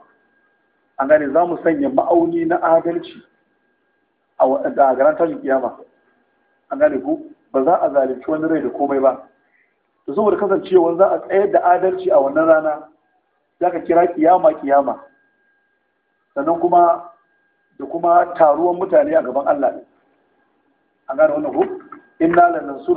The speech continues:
رسلنا والذين آمنوا في الحياة الدنيا ويوم يقوم الأشهاد."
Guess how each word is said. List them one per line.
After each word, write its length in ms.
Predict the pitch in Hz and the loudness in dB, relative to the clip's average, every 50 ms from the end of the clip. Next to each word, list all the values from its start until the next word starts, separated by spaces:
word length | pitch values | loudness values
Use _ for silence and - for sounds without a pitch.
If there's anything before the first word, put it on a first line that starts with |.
| 311 - | -2 -4
رسلنا 420 | 311 - - 170 151 143 143 147 | -4 -4 -2 -2 -2 2 2 4
والذين 440 | 147 160 160 156 143 135 143 160 151 | 4 4 2 0 -2 -2 0 0 2
آمنوا 460 | 143 151 151 156 147 285 294 320 - - - _ _ _ _ _ _ _ _ _ _ _ _ - 185 | 4 4 2 2 0 -2 -4 -4 -4 -6 -10 _ _ _ _ _ _ _ _ _ _ _ _ -10 -4
في 80 | - 170 | 0 0
الحياة 380 | - - 156 151 160 170 - | 2 4 4 2 2 0 -2
الدنيا 360 | 160 - - 165 175 170 170 165 | -6 -6 -4 -4 -2 2 2 2
ويوم 420 | 160 160 143 151 170 196 185 170 | 2 2 0 2 2 2 2 0
يقوم 440 | 156 143 135 135 - 196 196 190 170 | -2 -2 -4 -4 0 0 0 2 0
الأشهاد." 520 | 170 170 - - - - 143 156 147 127 | -2 -2 -4 -4 -4 -6 -2 -2 -2 -2